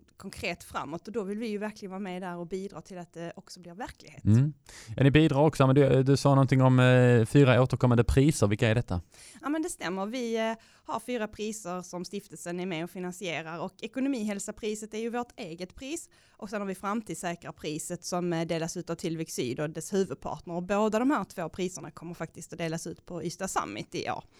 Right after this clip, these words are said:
Speaker 1: Eh, och när det gäller, eh, framtidssäkrarpriset så kan man fortfarande nominera faktiskt.
Speaker 2: Mm.
Speaker 1: Och då ligger det information på Tillväxt Syds hemsida. Sen har vi ju kulturpriset och det delas ut under Ystad kommuns, eh, idrotts- och kulturfest.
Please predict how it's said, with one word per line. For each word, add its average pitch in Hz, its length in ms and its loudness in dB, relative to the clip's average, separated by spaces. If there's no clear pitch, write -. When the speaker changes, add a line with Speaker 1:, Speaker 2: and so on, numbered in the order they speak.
Speaker 1:
Eh, 180 380 2
och 202 240 -2
när 202 100 0
det 202 60 0
gäller, 196 300 2
eh, 208 180 0
framtidssäkrarpriset 185 960 -4
så 226 140 -6
kan 254 140 -2
man 254 80 -2
fortfarande 180 440 -4
nominera 202 480 -2
faktiskt. - 340 -6
Speaker 2:
Mm. 139 120 2
Speaker 1:
Och 175 60 -4
då 190 100 -2
ligger 202 260 -2
det 185 120 0
information 185 600 -6
på 175 100 -14
Tillväxt 170 340 -16
Syds - 300 -14
hemsida. 208 480 -4
Sen 330 160 -2
har 185 80 0
vi 180 60 2
ju 190 80 2
kulturpriset 233 880 -4
och 220 60 -8
det 196 180 -4
delas 175 340 -6
ut 180 200 -6
under 180 400 -4
Ystad 185 180 -10
kommuns, 202 520 0
eh, 185 180 0
idrotts- 220 380 -4
och 190 60 -8
kulturfest. 220 760 -4